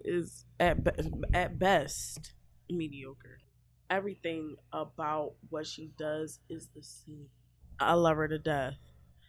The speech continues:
I just want her to do something different. And I, and I think because she's fair skinned,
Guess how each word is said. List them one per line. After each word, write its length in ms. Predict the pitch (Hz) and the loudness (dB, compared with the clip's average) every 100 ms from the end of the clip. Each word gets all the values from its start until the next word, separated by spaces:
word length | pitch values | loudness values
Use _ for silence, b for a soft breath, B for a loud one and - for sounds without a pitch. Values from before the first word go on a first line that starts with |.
| - - | -8 -2
I 100 | 185 | 0
just 180 | 180 160 | 0 -2
want 120 | 160 | -2
her 80 | 151 | -2
to 80 | 151 | -4
do 160 | 156 | -6
something 360 | 147 156 196 190 | -8 -6 -6 -4
different. 400 | 165 - 156 156 - | -4 -6 -10 -8 -2
And 120 | 170 | 2
I, 140 | 170 165 - | 2 0 -2
and 120 | 175 | 0
I 100 | 175 | 0
think 300 | 170 208 220 | 2 0 0
because 280 | 185 - 170 | -4 -2 -2
she's 300 | 180 175 - - _ _ - | -4 -6 -10 -20 _ _ -8
fair 300 | - 165 170 | 0 2 0
skinned, 520 | 196 - 220 190 208 | -4 -4 0 2 0